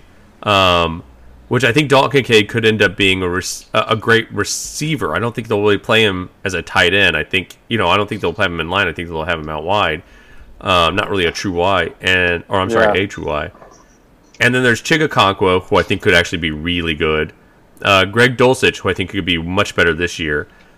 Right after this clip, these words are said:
Speaker 1: Uh, Tyler Higbee, Sam Laporta. Like, there's a few guys I think could be really good here.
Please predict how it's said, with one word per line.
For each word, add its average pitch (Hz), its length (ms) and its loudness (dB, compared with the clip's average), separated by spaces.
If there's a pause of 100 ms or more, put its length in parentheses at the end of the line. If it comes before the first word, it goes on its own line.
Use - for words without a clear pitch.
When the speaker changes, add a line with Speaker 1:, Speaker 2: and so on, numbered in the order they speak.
(200)
Speaker 1:
Uh, 87 420 2 (100)
Tyler 135 300 2
Higbee, 107 320 0
Sam 117 260 0
Laporta. 104 420 2
Like, 117 140 0
there's 120 160 0
a 123 60 0
few 147 260 -2
guys 120 320 2
I 85 60 -4
think 104 180 -8
could 101 160 -6
be 92 160 -2
really 87 460 -6
good 107 320 0
here. 98 340 -12